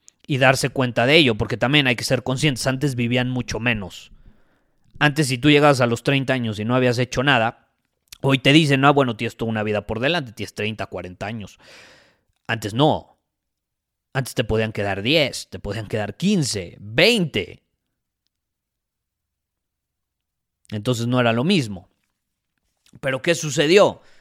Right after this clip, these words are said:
Ve esta estatua y cambia el chip. Y sí, fue doloroso, pero iba a ser mucho más doloroso el permanecer igual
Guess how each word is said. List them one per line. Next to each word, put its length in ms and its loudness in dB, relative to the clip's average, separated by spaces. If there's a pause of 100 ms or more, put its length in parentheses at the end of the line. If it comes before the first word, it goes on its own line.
(300)
Ve 340 6
esta 220 4
estatua 760 2 (180)
y 140 -8
cambia 400 4
el 100 -4
chip. 360 -8 (760)
Y 100 -2
sí, 260 4
fue 280 6
doloroso, 600 8
pero 160 6
iba 120 6
a 40 2
ser 180 2
mucho 400 0
más 400 2
doloroso 960 6 (1200)
el 200 4
permanecer 720 4
igual 580 6